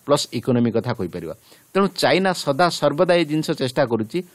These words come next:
ପାକିସ୍ତାନ ଯେହେତୁ ପୂର୍ବରୁ ଭାରତର ଶତ୍ରୁ ଥିଲା, ପାକିସ୍ତାନକୁ ନେଇକି ଚାଇନା ବିଭିନ୍ନ ପ୍ରକାର ପ୍ଲାନ୍ କରୁଛି କେମିତି ଚାଇନାକୁ କାଉଣ୍ଟର କରିବ। ବର୍ତ୍ତମାନ ସେଇ ପ୍ଲାନ୍ ଭିତରେ ଆମେ କହିପାରିବା ଶୀର୍ଷ, ଶୀର୍ଷ ସ୍ଥାନରେ ପହଞ୍ଚି,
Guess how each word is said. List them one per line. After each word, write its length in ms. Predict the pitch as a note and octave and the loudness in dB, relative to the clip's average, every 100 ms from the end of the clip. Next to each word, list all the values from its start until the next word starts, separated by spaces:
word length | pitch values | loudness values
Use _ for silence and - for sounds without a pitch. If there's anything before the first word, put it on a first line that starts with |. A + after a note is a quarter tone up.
| _ - | _ -2
ପାକିସ୍ତାନ 580 | G#2+ - F3+ F#3 D3+ | -2 -2 -4 0 0
ଯେହେତୁ 380 | G#2 A2+ E3+ F#3 | 0 0 2 2
ପୂର୍ବରୁ 380 | E3+ D#3 D3 D#3 | 2 -2 0 0
ଭାରତର 400 | C#3 C3 B2+ C3+ | 2 0 -2 -6
ଶତ୍ରୁ 340 | - A#2 B2+ | -6 -6 -6
ଥିଲା, 240 | F#2+ A#2+ D#3+ - _ - | -4 -4 -4 -8 _ -6
ପାକିସ୍ତାନକୁ 640 | A2+ F3 E3+ D#3+ D#3 E3 | -4 -4 -2 -2 -2 0
ନେଇକି 440 | B2 B2+ C3+ F#3 - _ - | 2 2 0 -8 -16 _ -4
ଚାଇନା 320 | C3+ C#3+ E3 | 2 2 2
ବିଭିନ୍ନ 320 | C3 A#2+ D#3 D#3+ | 2 2 2 0
ପ୍ରକାର 320 | D#3 D3 C#3+ | -2 -2 -2
ପ୍ଲାନ୍ 320 | - A#2+ D3 | 2 0 0
କରୁଛି 280 | C3+ A#2+ D#3+ | -2 -4 -4
କେମିତି 300 | F3+ C3 B2+ | -4 -4 -2
ଚାଇନାକୁ 400 | - A#2 A#2 B2 | 0 0 0 -2
କାଉଣ୍ଟର 360 | - G#2+ G#2 | -2 -2 -2
କରିବ। 300 | F2+ E2 D#2+ - _ - _ - | -8 -10 -12 -18 _ -20 _ -2
ବର୍ତ୍ତମାନ 500 | A2 F#3 G#3 G3 F#3+ | 2 2 2 0 0
ସେଇ 200 | - F3 | 0 0
ପ୍ଲାନ୍ 400 | F3 C3+ D3+ D#3 | 2 2 2 0
ଭିତରେ 300 | C#3+ D3+ D3 | -4 0 0
ଆମେ 160 | C#3 | 0
କହିପାରିବା 400 | C3+ D3 C3+ B2+ | 0 -2 -2 -2
ଶୀର୍ଷ, 400 | C3+ D3 C3+ - | -2 -2 -2 -4
ଶୀର୍ଷ 360 | D#3 - C3 D#3 | -8 -6 -4 -2
ସ୍ଥାନରେ 400 | F3+ E3 D#3 D3 | 0 2 2 0
ପହଞ୍ଚି, 460 | - C3 B2+ B2+ | -2 -2 -2 -4